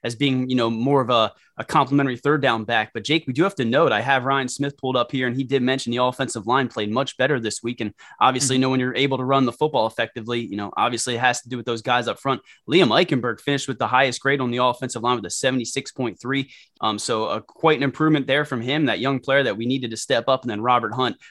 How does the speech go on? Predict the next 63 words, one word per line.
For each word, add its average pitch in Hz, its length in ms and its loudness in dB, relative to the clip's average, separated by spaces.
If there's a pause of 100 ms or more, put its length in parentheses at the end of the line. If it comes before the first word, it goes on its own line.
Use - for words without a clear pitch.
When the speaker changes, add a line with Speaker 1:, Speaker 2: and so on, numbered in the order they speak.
(100)
Speaker 1:
I 107 40 -8
mean, 117 120 -2
this 151 160 -2
guy, 113 220 2
dude, 107 180 -8
just 110 180 -8
seems 117 200 -6
to 113 80 -12
be 113 80 -6
an 98 80 -6
animal. 113 440 -2
I 87 60 -8
mean, 101 160 -6
he's 123 260 -8
starting 120 300 0
to 117 60 -10
become 127 180 -2
that 110 180 0
player 123 220 -2
that 101 140 -2
we 120 80 -4
all 113 180 2
wanted 117 260 -4
there 120 200 0
at 110 100 -6
guard. 117 300 -2
So, 127 220 -2 (220)
um, 131 140 2
some 156 180 2
improvement 165 400 4
here. 170 160 4
Austin 143 300 2
Jackson, 139 400 -2
seventy 143 380 -2
point 131 260 -4
four, 139 220 0
but 120 120 -4
obviously 127 460 0 (100)
Jesse 165 200 0
Davis 156 260 4
was 147 140 2
at 143 100 4
the 131 60 -2
bottom 135 280 4
of 131 40 2
the 117 120 -4
totem 120 240 -2
pole, 123 160 -8
the 113 100 -6
thirty-nine 127 540 0
point 110 240 -4
two. 107 200 -6
So 120 160 -2
I'd 120 100 2
love 139 140 2
to 135 60 -8
see 139 180 0
him 139 160 2
get 131 140 2
replaced 131 360 -4
this 123 160 -6
offseason. 123 500 0
But 117 180 -2